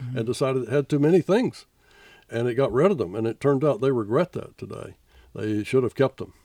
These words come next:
Speaker 1: Well, I want to ask you more about that, because Native Americans are one of the things that you explore in this book, because there's a deep history in Georgia, but a lot of mysteries.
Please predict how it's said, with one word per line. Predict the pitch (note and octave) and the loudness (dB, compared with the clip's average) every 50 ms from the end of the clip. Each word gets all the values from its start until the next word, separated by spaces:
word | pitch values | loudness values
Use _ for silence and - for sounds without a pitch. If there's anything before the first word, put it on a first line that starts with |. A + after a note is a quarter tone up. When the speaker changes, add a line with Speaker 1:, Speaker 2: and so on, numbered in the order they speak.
| _ _ _ _ _ _ _ _ _ _ _ - - - - - - | _ _ _ _ _ _ _ _ _ _ _ -20 -20 -20 -20 -8 -4
Speaker 1:
Well, | F4+ G#4 A#4 | 0 0 0
I | - D4+ | 0 0
want | D#4+ F#4+ F#4+ E4 | -2 -2 -2 -2
to | |
ask | C4+ D#4 - - | -2 -2 -2 0
you | C#4 | 0
more | G#3+ F3 D#3+ D3+ | 2 2 2 0
about | C3 C#3 B2+ B2+ - | 0 -2 -2 -2 -2
that, | - A#2 G#2+ - | -4 -4 -2 -4
because | F3 - - E3+ E3 D#3+ D#3 - | -4 -2 -2 -2 -2 -4 -2 -2
Native | F3 E3+ F3 G3+ F#3+ G#3 F3+ | 0 0 2 2 0 0 0
Americans | F3+ E3+ E3 D#3+ D#3+ D#3+ - D3+ D3 C#3 | 0 0 0 0 0 0 0 -2 -2 0
are | C#3+ C3+ | 0 0
one | C#3+ D#3 E3 | 0 0 0
of | D#3+ C#3+ | -2 -2
the | C#3+ C3+ | -4 -6
things | - D#3+ D3+ D3 C3+ - | -4 -2 -2 -2 -2 -2
that | C#3+ - | -2 -2
you | F3 D#3 C#3+ C3+ | 0 0 0 0
explore | B2+ - - - - C3+ C3+ C3 C#3 B2+ - | -2 -4 -6 -4 -2 0 0 0 0 0 -2
in | - C3+ C3 | 0 0 0
this | A#2+ B2+ B2 - - | 0 -2 -4 -4 -6
book, | - B2 A#2+ A#2+ B2 - - | -4 -4 -2 -2 -4 -4 -6
because | C#3 - D3+ C3+ - | -4 -2 -2 -2 -2
there's | - C3+ B2 - | -2 -4 -4 -2
a | B2+ | -4
deep | B2 A2+ - D3+ D3+ D#3+ - - | -4 -4 -2 -2 -2 -2 -2 -6
history | - - D3 D3 - - - C3+ C3 C3 C3+ - | -8 -6 -4 -4 -4 -4 -4 -2 -2 0 -2 -2
in | - D3+ D3 C#3+ D3 D3 - - | -2 -2 0 0 0 -2 -4 -4
Georgia, | B2+ - A#2+ A#2+ B2 B2 - C3 C3 - - - - - - - | -4 -2 -2 0 0 -2 -2 -4 -4 -4 -8 -12 -18 -18 -6 -2
but | G#3+ G3+ - - | -2 -2 0 0
a | F3+ G3 | 0 0
lot | G3 G3 F#3+ F3+ F3+ F3+ A3 C#4 D4 C#4 | 2 2 2 2 2 2 0 0 0 0
of | A#3+ F3+ E3 - - | 0 0 -2 -2 0
mysteries. | E3 D3+ C#3+ D3 E3+ C#4 - - - D#3 G2 C#2 - - - - | 0 2 2 2 0 0 -2 -2 -2 -2 -2 -2 -2 -2 -4 -6